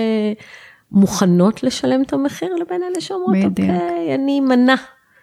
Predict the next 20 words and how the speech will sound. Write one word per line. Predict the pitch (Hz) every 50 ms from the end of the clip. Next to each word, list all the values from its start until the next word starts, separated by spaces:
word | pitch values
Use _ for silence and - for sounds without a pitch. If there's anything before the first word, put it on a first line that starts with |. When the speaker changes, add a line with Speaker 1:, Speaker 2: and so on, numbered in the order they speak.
| _ _ _ _
Speaker 1:
כי | - 220 208
זה | 190 214 208
לא, | 220 220 226
אני | 226 220 214
לא | 220 226
מקבלת | 226 - 214 175 196 190 151 147
Speaker 2:
כן. | 147 147 147
Speaker 1:
את | -
מה | 180 175
שאני | 170 - 175 165 165 165
רוצה | 156 214
Speaker 2:
תמיד | 226 247 285 311
Speaker 1:
בדיוק." | - - - -
Speaker 2:
משלמים | - 254 226 190 180 175 165 160
מחיר, | 156 - - - - 143 131 135 - 302
אין | 277 247 - - -
בחירה | - - - - 208 190 190 190 190
שאין | - - 175 160
לה | 160 160
מחיר. | 156 156 143 - - - 156 -